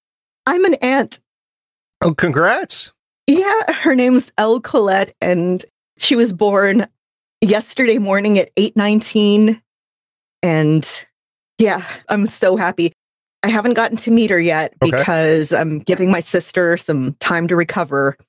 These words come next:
Speaker 1: I was like, "Yeah, just text me when you're fine with company."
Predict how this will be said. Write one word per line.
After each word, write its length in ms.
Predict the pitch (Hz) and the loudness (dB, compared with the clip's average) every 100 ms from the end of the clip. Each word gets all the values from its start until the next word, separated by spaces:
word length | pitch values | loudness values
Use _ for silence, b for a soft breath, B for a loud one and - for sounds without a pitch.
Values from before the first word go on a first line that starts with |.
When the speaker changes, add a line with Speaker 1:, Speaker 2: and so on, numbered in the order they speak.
| _ _ _ - | _ _ _ -6
Speaker 1:
I 20 | |
was 100 | 170 | -2
like, 120 | 160 175 | -2 -2
"Yeah, 140 | 147 | -4
just 220 | 165 - | -6 -10
text 380 | - 180 - - | -6 -6 -8 -4
me 400 | 202 196 190 196 | -2 0 2 2
when 240 | 190 165 165 | 2 0 0
you're 120 | 160 | -2
fine 480 | - 165 160 156 147 | -2 -2 0 0 0
with 240 | 143 - _ _ | -2 -4 _ _
company." 520 | - 156 151 143 143 | -6 -6 -4 -4 -4